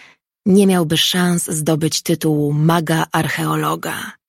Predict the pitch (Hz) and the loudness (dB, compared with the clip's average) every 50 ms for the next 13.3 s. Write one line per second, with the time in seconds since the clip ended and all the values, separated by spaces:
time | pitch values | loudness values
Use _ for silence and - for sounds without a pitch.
0 | _ _ _ _ _ _ _ _ _ _ _ _ _ _ _ - - - 202 180 | _ _ _ _ _ _ _ _ _ _ _ _ _ _ _ -4 0 2 4 4
1 | 180 175 175 170 165 151 175 190 190 180 180 - - - 180 - - 202 190 175 | 4 4 4 2 2 2 2 0 0 0 -2 -2 -2 -4 -2 0 0 2 2 2
2 | 170 156 147 160 165 175 156 165 170 160 156 156 - - 156 - - - - 196 | 0 0 0 0 0 2 2 2 0 -2 -2 -4 -4 -6 -6 -4 -6 -4 -2 0
3 | 190 180 175 156 143 151 156 156 151 143 135 147 139 127 - - 165 156 151 147 | 0 2 0 0 0 0 0 0 0 -2 -4 -6 -8 -8 -8 -4 -2 0 0 0
4 | 147 - - - - - - - - - _ _ _ _ _ _ _ _ _ _ | 0 -2 -4 -8 -8 -10 -18 -20 -20 -20 _ _ _ _ _ _ _ _ _ _
5 | _ _ _ _ _ _ _ _ _ _ _ _ _ _ _ _ _ _ _ _ | _ _ _ _ _ _ _ _ _ _ _ _ _ _ _ _ _ _ _ _
6 | _ _ - 185 175 - - 208 220 226 214 190 - - 170 - - 156 135 - | _ _ 2 2 2 4 4 4 4 4 2 0 0 -2 -2 0 -2 -2 -2 -2
7 | - - - - 196 185 180 _ _ _ _ _ _ _ _ _ _ _ - - | -4 -4 -4 -6 -6 -6 -6 _ _ _ _ _ _ _ _ _ _ _ 0 2
8 | 165 156 170 165 156 156 160 160 156 156 151 - - - - - - 175 165 160 | 4 4 4 4 4 2 2 2 2 0 0 -4 -6 -8 -6 -2 0 2 2 2
9 | 156 156 - 160 - 170 156 156 160 160 165 165 151 170 160 147 147 175 170 156 | 0 0 -2 -2 0 0 0 2 2 2 2 0 0 0 -2 0 0 0 0 2
10 | 147 175 170 - - - 170 - - 165 160 151 175 180 - - 175 170 165 156 | 2 0 0 -2 -4 -8 -6 -4 -2 -2 0 0 0 0 0 0 -2 -2 -2 -4
11 | - - _ _ _ _ _ _ _ _ _ _ - 202 180 175 160 - - - | -8 -18 _ _ _ _ _ _ _ _ _ _ 2 4 4 4 4 2 0 -2
12 | - - 254 240 208 214 214 226 240 185 160 175 165 - 196 170 - - 175 165 | 0 0 0 2 4 4 4 4 2 0 -2 -2 -4 -4 -4 -4 -4 -4 -4 -4
13 | 165 165 156 151 - | -6 -8 -8 -12 -14